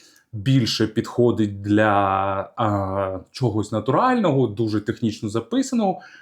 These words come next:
ну, але в цілому все зводиться завжди до смаків. Я міг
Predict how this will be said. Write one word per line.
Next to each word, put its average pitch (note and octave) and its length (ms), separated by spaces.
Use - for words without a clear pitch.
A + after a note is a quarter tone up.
ну, A3 100
але D3 260
в D#3 80
цілому A2+ 600
все G#2+ 300
зводиться G2+ 480
завжди F#2+ 440
до G2+ 300
смаків. F#2 580
Я E3 140
міг C#3+ 260